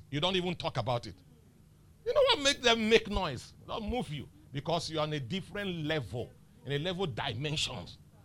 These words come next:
That's what Jesus saw. When he, he said, "I tell no one."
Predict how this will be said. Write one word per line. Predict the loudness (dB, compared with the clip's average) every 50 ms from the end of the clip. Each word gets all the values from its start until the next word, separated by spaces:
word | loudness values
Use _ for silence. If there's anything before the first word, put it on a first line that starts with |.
| -8 0
That's | 2 2 2
what | 2 0 -2 -2
Jesus | -2 -2 -2 -2 -4 -4
saw. | -4 -4 -4 -4 -6 -10 -18 -20 -20 -16
When | -14 -12
he, | -12 -12 -10 -10
he | -10
said, | -10 -10 -10
"I | -10 -10 -10 -10 -12 -16 -16
tell | -14 -14 -12
no | -10 -10
one." | -10 -10 -10 -12 -14